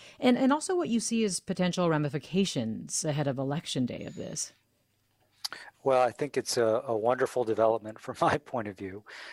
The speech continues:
Speaker 2: Uh, what, what'll be interesting to me, because, you know, this lawsuit, uh, and you're starting to see some other attorney generals also join with the New York Attorney General, um, you know, is not about gun safety policy. It's about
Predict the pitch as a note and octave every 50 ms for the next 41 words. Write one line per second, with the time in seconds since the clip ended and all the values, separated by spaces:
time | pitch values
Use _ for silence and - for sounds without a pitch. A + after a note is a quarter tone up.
0 | - - _ _ - - A#2 A#2 A#2+ - - - _ B2+ B2+ C3+ - E3+ D3+ D3
1 | D#3 D3+ C#3 C#3+ C#3+ D#3 F3 F#3 - - - - - D3 B2+ A#2+ - - B2 A2+
2 | A2 G#2+ G#2 G2+ G2+ G2+ A2 A#2+ - B2 A#2 - - C3 B2 A2+ G#2+ - - _
3 | _ C#3 D#3+ C#3 G#2+ G2 G2 G#2 _ _ - - - - _ _ _ - B2 C#3+
4 | D#3 C#3+ - - A#2 A2+ A2+ B2 C3+ C3+ - - - A#2+ G#2 G2+ G#2+ - - -
5 | - - - - _ _ _ - A2+ G#2+ A2 A#2 A2 A2 G#2+ - - - A#2+ A#2+
6 | A2+ A#2 A2+ G#2 - - B2+ A2+ - - A2 A2 A#2 A2 A#2 A2 G#2 - - A2+
7 | G#2+ G#2+ G2 - G#2+ G#2 G#2 G#2 G2 - A#2 A2+ A2+ G#2+ - A2+ G#2 F#2+ - G#2+
8 | G#2 G#2 G#2 G2+ G2+ G2+ F2+ G2 G2 G2+ G#2 A2+ A#2+ A#2 - - - - G#2 G2
9 | F#2+ F2+ F#2+ F#2+ F2+ F#2+ F#2 - - - - - - - - - _ - A2 G#2
10 | B2 C#3+ F3 F#3+ C#3+ A#2+ G#2 A#2 C3 C3 C#3 C3+ A#2 B2 A#2 A2+ A#2 - - B2+
11 | B2 A2 - - D3+ F3+ F3+ - A2+ G2+ - - G#2 G2 F#2 F2+ - - - G#2+
12 | G#2 - - A#2 - - - A2 F#2 - G#2+ G2+ G#2 G#2 G#2